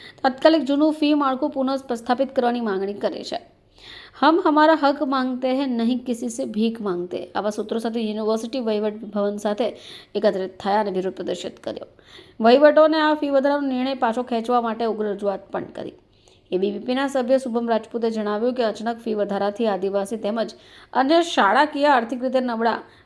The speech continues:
પરિવારોના વિદ્યાર્થીઓના ભવિષ્ય પર જોખમ ઊભું થયું છે.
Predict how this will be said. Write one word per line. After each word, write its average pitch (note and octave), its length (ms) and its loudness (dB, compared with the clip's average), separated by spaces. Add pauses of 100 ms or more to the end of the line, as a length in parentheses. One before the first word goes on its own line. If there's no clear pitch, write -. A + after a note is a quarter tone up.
પરિવારોના A3+ 600 2
વિદ્યાર્થીઓના A3 560 0
ભવિષ્ય G#3+ 480 -2
પર G3+ 180 -4 (420)
જોખમ G#3+ 380 0
ઊભું F3+ 220 0
થયું F3+ 280 -2
છે. - 140 -6